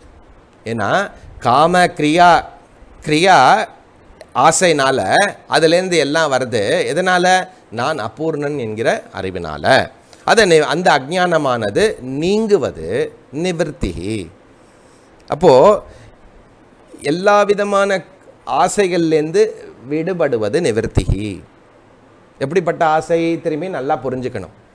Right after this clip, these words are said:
அந்த ஆசையை பூர்த்தி செய்வதனால் நான் பூர்த்தி அடைகிறேன், நான் திருப்தி அடைகிறேன், நான் பெட்டர் ஆயிடுவேன் அப்படிங்கிற ஆசையினால். ஏன்னா,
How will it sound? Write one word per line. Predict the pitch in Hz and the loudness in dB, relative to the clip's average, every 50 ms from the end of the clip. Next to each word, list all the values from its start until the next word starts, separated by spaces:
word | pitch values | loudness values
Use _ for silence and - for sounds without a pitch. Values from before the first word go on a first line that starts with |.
| _ _ _ _ - - - - - _ - | _ _ _ _ -20 -20 -20 -20 -20 _ -8
அந்த | - 127 139 147 143 135 | -6 -4 -2 0 0 0
ஆசையை | - 107 117 131 147 170 170 - 196 196 185 196 220 240 233 | 0 2 2 4 4 2 2 2 0 2 4 6 6 4 4
பூர்த்தி | - - 175 190 190 - - 202 | 0 -2 0 0 0 0 -4 -6
செய்வதனால் | 180 - 170 160 156 151 147 147 143 147 135 147 175 226 240 202 | -4 0 0 0 0 0 0 2 2 2 2 4 4 2 2 0
நான் | 143 131 127 123 139 160 180 175 175 | -2 -4 -2 0 0 0 -2 -2 -4
பூர்த்தி | - 151 160 147 - - 151 | -4 -6 -6 -6 -4 0 0
அடைகிறேன், | 135 120 120 123 113 117 120 139 190 214 | 2 2 2 0 0 2 2 4 2 2
நான் | 190 160 143 143 135 113 | 2 0 -4 -4 -4 -4
திருப்தி | - 143 107 - - 156 147 | -4 -6 -6 -6 -2 -2 0
அடைகிறேன், | 127 117 120 117 104 113 110 131 175 202 185 | 0 0 0 -2 -4 -2 -2 0 -2 -2 -2
நான் | 151 123 127 147 151 139 | -4 -4 -4 -2 -2 -2
பெட்டர் | 120 127 123 123 170 170 156 | -2 -2 0 2 2 2 2
ஆயிடுவேன் | 143 135 135 120 120 117 156 190 190 151 107 - - - - _ _ _ _ _ _ _ _ _ - | 2 0 0 -2 0 0 0 0 0 -2 -6 -10 -16 -20 -20 _ _ _ _ _ _ _ _ _ -10
அப்படிங்கிற | 107 110 - 120 110 110 117 117 120 117 113 113 107 95 85 87 95 131 175 170 - | -10 -8 -6 -6 -6 -4 -4 -4 -4 -4 -4 -4 -4 -4 -4 -4 -4 -4 -4 -4 -6
ஆசையினால். | - 82 82 87 - - 87 78 73 73 82 90 85 76 78 95 | -10 -14 -14 -14 -12 -12 -14 -14 -14 -14 -16 -16 -16 -14 -10 -8
ஏன்னா, | 107 113 107 98 85 85 104 139 196 214 202 | -8 -6 -6 -8 -10 -8 -8 -6 -6 -6 -6